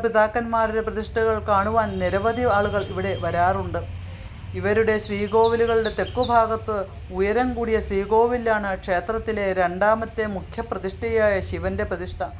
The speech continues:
ആറടിയോളം ഉയരം വരുന്ന ശിവലിംഗമാണ് ഇവിടെ ഉള്ളത്. തറനിരപ്പിൽ നിന്ന് വളരെ ഉയരത്തിലാണ് ഈ ശ്രീകോവിൽ.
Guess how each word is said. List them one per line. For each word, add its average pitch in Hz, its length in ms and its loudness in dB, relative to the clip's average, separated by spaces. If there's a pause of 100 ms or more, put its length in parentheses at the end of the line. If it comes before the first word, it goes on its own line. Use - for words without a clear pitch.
(500)
ആറടിയോളം 208 800 2
ഉയരം 208 360 -2
വരുന്ന 208 300 -2
ശിവലിംഗമാണ് 202 760 -2 (100)
ഇവിടെ 185 220 -2 (140)
ഉള്ളത്. 180 260 0 (460)
തറനിരപ്പിൽ 220 600 4 (100)
നിന്ന് 220 180 -2 (100)
വളരെ 196 360 4 (160)
ഉയരത്തിലാണ് 202 680 0 (180)
ഈ 202 40 -4 (160)
ശ്രീകോവിൽ. 190 580 -2